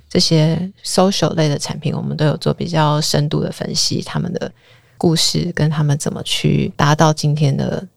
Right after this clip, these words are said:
成绩。那如果说对今天节目一开始我们有提到一些创投怎么看这些产品的这些术语或是行话，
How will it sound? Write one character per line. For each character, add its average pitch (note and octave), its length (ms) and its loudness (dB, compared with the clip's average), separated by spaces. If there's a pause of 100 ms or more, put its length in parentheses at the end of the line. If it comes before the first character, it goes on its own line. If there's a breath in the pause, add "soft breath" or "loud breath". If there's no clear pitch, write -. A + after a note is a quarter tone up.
(120)
成 C#3 220 -2
绩。 - 340 -2 (340 soft breath)
那 G3+ 140 2
如 F#3+ 100 6
果 F#3+ 120 6
说 F3 160 2
对 F3 360 2
今 F#3 200 4
天 F3+ 120 8
节 D#3 140 2
目 D3 140 4
一 E3 40 4
开 D3+ 200 2
始 - 340 -2
我 D3+ 120 2
们 D3+ 260 4
有 D3+ 100 4
提 - 160 -4
到 D#3 180 4
一 D#3 80 6
些 D3 300 2
创 D#3+ 220 0
投 D3+ 100 -2
怎 - 160 -8
么 - 160 -8
看 D#3 320 0 (500 soft breath)
这 F3 120 0
些 F3 120 4
产 C#3+ 220 -2
品 D3 140 0
的 - 80 -4
这 E3 180 -2
些 C#3+ 400 0
术 F3+ 320 0
语 - 140 0
或 D#3 200 2
是 D3+ 300 2 (460 soft breath)
行 D3+ 260 0
话， F3 240 6